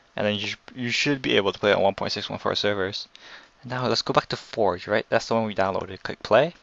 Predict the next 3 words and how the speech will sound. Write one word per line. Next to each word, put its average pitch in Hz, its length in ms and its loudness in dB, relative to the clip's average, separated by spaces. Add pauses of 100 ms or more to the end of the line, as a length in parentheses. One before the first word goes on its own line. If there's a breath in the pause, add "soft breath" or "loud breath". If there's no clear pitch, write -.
(4000)
All 127 140 8
right, - 200 2
so 113 440 0